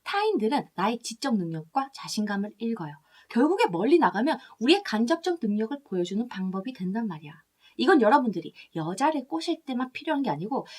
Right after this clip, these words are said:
사회생활 할 때나 같은 남자들 사이에서 기싸움을 은근히 해야 될 때도 잘 들어가요. 사람이 둘만 모여도 가불은 나뉜다고 하잖아요.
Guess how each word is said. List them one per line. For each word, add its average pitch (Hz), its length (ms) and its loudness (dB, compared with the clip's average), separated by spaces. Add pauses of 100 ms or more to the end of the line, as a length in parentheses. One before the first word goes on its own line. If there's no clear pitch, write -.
(100)
사회생활 349 520 2
할 370 160 0
때나 254 260 -2
같은 320 340 0
남자들 240 420 2
사이에서 262 500 -4
기싸움을 214 580 0 (600)
은근히 285 580 4
해야 302 180 0
될 165 200 -6
때도 - 320 -16 (240)
잘 202 360 -8
들어가요. 175 400 -10 (460)
사람이 453 340 8
둘만 277 280 6
모여도 214 240 4
가불은 220 400 -2
나뉜다고 190 480 -2
하잖아요. 220 480 -2